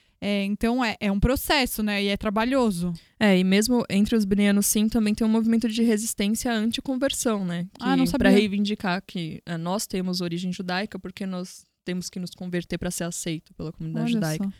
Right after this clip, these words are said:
Speaker 2: Então, tem grupos que, que eu saiba, né? O Carlos vai saber dizer melhor.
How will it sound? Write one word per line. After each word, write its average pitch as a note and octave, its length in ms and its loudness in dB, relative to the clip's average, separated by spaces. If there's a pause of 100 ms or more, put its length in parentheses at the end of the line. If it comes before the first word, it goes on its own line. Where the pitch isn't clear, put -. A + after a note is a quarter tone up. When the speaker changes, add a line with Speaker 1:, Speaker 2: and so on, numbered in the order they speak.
(140)
Speaker 2:
Então, F3+ 180 -2
tem F#3+ 180 -2
grupos F#3 360 -2
que, F#3+ 960 -6 (100)
que - 60 -4
eu F#3+ 60 -2
saiba, D#3 340 0
né? D#3+ 100 0
O D#3+ 60 -2
Carlos E3+ 260 -4
vai E3+ 120 -2
saber E3+ 480 -2
dizer D#3+ 220 -2
melhor. E3+ 280 -2